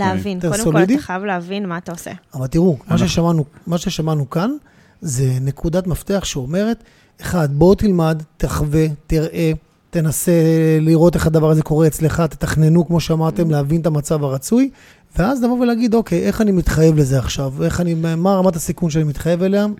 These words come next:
Speaker 2: וללכת על זה.
Speaker 3: מצוין, ורוב האנשים שפונים אלינו, ואפילו הם פונים עם סכומים גדולים, אנחנו
Speaker 2: Mm.
Speaker 3: אומרים להם, קודם כל, תלכו ל-proof of concept, תיקחו מאתיים, מאתיים וחמישים אלף שקל, תעשו מהלך אחד, ואני מסביר
Speaker 2: יפה.
Speaker 3: גם איך אפשר לעשות,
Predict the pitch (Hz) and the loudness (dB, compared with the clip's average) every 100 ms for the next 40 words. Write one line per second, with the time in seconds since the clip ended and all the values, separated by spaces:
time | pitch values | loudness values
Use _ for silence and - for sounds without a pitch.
0 | - 143 170 170 190 220 - 226 135 - | -4 2 2 4 2 0 -2 -4 -4 -8
1 | - 110 - 110 101 98 107 120 139 151 | -8 -8 -4 -2 -2 -2 -2 -2 0 0
2 | 131 - 131 127 120 - 104 110 117 123 | 0 -2 -4 -6 -8 -6 -4 -2 -2 -2
3 | 127 131 143 147 - 101 90 123 117 107 | -2 -2 -4 -6 -8 -14 -8 -4 -2 -2
4 | 107 107 113 107 - 101 107 101 98 107 | -4 -2 -2 -4 -6 -4 -4 -2 -2 -2
5 | 139 120 107 120 110 104 117 131 113 - | -2 -4 -4 -4 -4 -4 -4 -4 -4 -4
6 | 123 120 107 135 127 104 - 123 104 120 | -4 -4 -4 -6 -6 -10 -6 -6 -4 -6
7 | 117 - 120 117 - 104 _ _ _ _ | -6 -6 -4 -4 -6 -10 _ _ _ _
8 | 90 - 135 143 135 135 135 123 131 127 | -12 -4 -2 0 0 -2 -2 -2 -2 -4
9 | 123 120 - 123 117 - 131 127 135 127 | -4 -6 -6 -4 -6 -6 -6 -4 -6 -4
10 | 117 - 175 196 190 190 175 180 - 190 | -4 0 2 6 6 4 2 -2 2 4
11 | 190 180 - _ _ _ 110 110 117 113 | 4 0 -8 _ _ _ -2 0 -2 -2
12 | 110 139 139 139 135 127 127 135 131 117 | 0 2 4 2 0 -2 -2 -2 0 0
13 | 170 190 | 0 -2